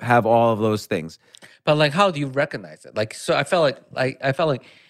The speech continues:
Speaker 2: like, let's say the skill, right? So, like, let's say if you're doing comedy for so long and this is the only thing that you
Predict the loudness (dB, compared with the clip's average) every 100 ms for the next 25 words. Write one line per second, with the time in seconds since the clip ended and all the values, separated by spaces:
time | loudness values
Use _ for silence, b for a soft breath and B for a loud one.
0 | b b -2 -2 -2 2 2 2 -4 -4
1 | -10 -8 -2 0 2 0 -4 -4 -2 -2
2 | -2 -4 -2 -6 -6 -2 -2 0 0 -2
3 | -4 -2 2 4 4 2 0 0 -2 -4
4 | -2 0 2 0 0 -2